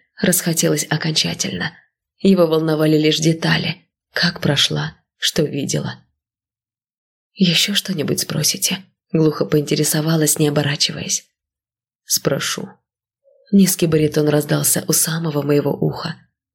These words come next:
«Но потом. Этот разговор тебя расстраивает. Думаю, сейчас продолжать его не стоит». Большие ладони сжали мои худенькие плечи.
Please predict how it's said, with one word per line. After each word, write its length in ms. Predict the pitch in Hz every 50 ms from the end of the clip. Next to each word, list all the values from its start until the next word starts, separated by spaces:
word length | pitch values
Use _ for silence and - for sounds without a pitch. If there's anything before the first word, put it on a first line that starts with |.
| _ _ _ _ _ _ -
«Но 180 | 170 160 147
потом. 360 | - - 147 - - - 180 - - - - _ _ _ _ _ _ _ _ _ _ _ _
Этот 320 | - - - - 165 151 -
разговор 440 | 147 151 151 147 151 143 151 147 -
тебя 220 | - 147 147 -
расстраивает. 800 | - 143 - - - - 76 76 73 69 - - - - - - - _ _ _ _ _ _ _ _ -
Думаю, 340 | 151 156 156 151 151 151
сейчас 380 | - - 156 143 - 151 147 -
продолжать 600 | - 151 151 139 - 73 71 - 80 71 - -
его 140 | 76 69 67
не 100 | 71 69
стоит». 540 | 73 - - - - - - - - - - _ _ _ _ _ _ _ _ _ _ _ _ _ _
Большие 420 | 180 185 175 165 - - 180 165
ладони 440 | 151 147 147 147 165 156 151 151 151
сжали 300 | 147 - 156 151 147 151
мои 180 | 147 151 147 147
худенькие 540 | 147 - - - 160 151 - - - - -
плечи. 500 | - - 175 - - - - 190 -